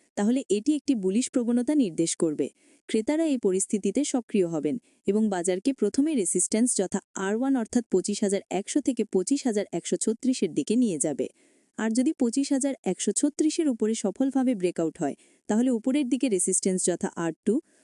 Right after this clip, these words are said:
পঁচিশ হাজার দুইশো থেকে পঁচিশ হাজার দুইশো চোদ্দ দিকে যাওয়ার সম্ভাবনা আছে। যদি বাজার পঁচিশ হাজারের নিচে নেমে যায় বা এই স্তরে বাধা পেয়ে রিজেক্ট হয়, তবে তা বিয়ারিশ প্রবণতা নির্দেশ করবে।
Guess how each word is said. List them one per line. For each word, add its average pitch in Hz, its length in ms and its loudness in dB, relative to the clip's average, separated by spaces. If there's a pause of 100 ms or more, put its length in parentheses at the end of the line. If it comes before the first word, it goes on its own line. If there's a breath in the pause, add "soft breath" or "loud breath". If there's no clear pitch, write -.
(140 soft breath)
পঁচিশ 254 340 2
হাজার 277 300 0
দুইশো 220 340 0
থেকে 151 300 -2 (280)
পঁচিশ 247 340 0
হাজার 269 220 0
দুইশো 202 340 -2
চোদ্দ 262 300 0
দিকে 180 240 0
যাওয়ার 180 260 0
সম্ভাবনা 165 540 0
আছে। 151 220 -2 (420 soft breath)
যদি 226 260 2
বাজার 208 340 -2
পঁচিশ 240 340 0
হাজারের 254 340 0
নিচে 208 280 0
নেমে 220 280 2
যায় 175 240 -2 (120)
বা 180 120 -2 (100)
এই 226 180 2
স্তরে 262 300 0
বাধা 185 300 -2
পেয়ে 247 200 0
রিজেক্ট 196 420 -2
হয়, 170 180 -2 (340 soft breath)
তবে 233 180 0
তা 302 140 -2
বিয়ারিশ 254 420 0
প্রবণতা 202 480 -2
নির্দেশ 175 420 2
করবে। 170 280 0